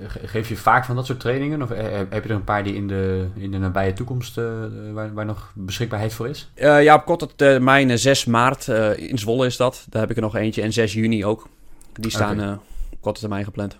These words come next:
Speaker 1: En, en, en mocht er nu een luisteraar zijn die denkt, "Hey, daar wil ik, eh, daar wil ik bij aansluiten." Waar kan die jou vinden dan?
Speaker 2: Eh, via mijn website rowan nijboer punt N L onder het kopje evenementen.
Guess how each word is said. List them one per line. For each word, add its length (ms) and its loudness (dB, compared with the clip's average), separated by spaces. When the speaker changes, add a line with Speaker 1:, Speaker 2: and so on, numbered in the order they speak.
Speaker 1:
En, 240 -6
en, 200 -2
en 120 -2
mocht 220 0
er 60 0
nu 120 2
een 80 2
luisteraar 380 2
zijn 140 0
die 100 0
denkt, 200 -2
"Hey, 160 -2
daar 180 -4
wil 100 -4
ik, 100 -8
eh, 60 -18
daar 360 -6
wil 100 -6
ik 100 -6
bij 120 -4
aansluiten." 720 -2
Waar 140 0
kan 120 -6
die 80 -6
jou 120 -6
vinden 200 -6
dan? 200 -10
Speaker 2:
Eh, 200 6
via 200 0
mijn 140 4
website 480 4
rowan 340 4
nijboer 400 0
punt 320 -2
N 100 0
L 400 -2
onder 200 -2
het 120 -6
kopje 440 0
evenementen. 600 0